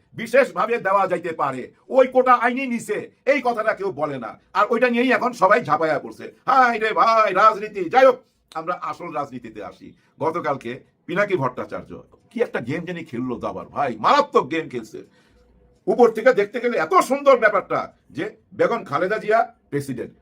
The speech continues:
মানে এই যে রাষ্ট্রপতির জায়গায় যাবে, তাহলে ছুপ্পু সাহেবের কি হবে? মাননীয় ছুপ্পু সাহেবকে বিদায় নিতে হবে, বিদায় নিয়ে ওই জায়গায় বসবে। এই মাননীয় ছুপ্পু সাহেবকে আজ থেকে সাত আট মাস আগে যখন বিদায় করতে চাইছিল, তখন কিন্তু বিএনপি রাজি হয় নাই,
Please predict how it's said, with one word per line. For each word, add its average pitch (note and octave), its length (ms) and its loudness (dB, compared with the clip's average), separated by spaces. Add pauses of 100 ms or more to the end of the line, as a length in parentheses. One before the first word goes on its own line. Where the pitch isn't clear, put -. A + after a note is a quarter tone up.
(120)
মানে D#3+ 260 -8
এই G#3+ 100 2
যে F#3 100 2
রাষ্ট্রপতির E3 500 0
জায়গায় F#2+ 340 -4
যাবে, D#2 240 -14 (220)
তাহলে F#3 320 4 (140)
ছুপ্পু F3+ 260 -2
সাহেবের G#3+ 300 2
কি G#3+ 100 -2
হবে? G#3+ 220 2 (220)
মাননীয় A#3 400 0
ছুপ্পু F3+ 240 -6
সাহেবকে G3 400 -2 (160)
বিদায় E3+ 280 4
নিতে B2+ 200 -6
হবে, D#2+ 280 -16 (200)
বিদায় A3 240 0
নিয়ে A3+ 140 -6 (100)
ওই B3 140 8
জায়গায় G3 260 0
বসবে। G2 340 -16 (220)
এই A#3+ 100 2
মাননীয় B3 420 0
ছুপ্পু B3+ 260 -6
সাহেবকে A#3+ 520 0 (220)
আজ G#3+ 200 0
থেকে A3 160 -6
সাত G3 220 0
আট F#3 180 2
মাস D#3 200 -4
আগে F3 180 -4
যখন D3 200 -6
বিদায় F#3 240 2
করতে G#3 260 -4
চাইছিল, A2+ 400 -10 (180)
তখন D#3+ 220 -4
কিন্তু B2 200 -10
বিএনপি C#3+ 480 -6
রাজি F3+ 380 2
হয় B2+ 220 -2
নাই, D#2+ 200 -16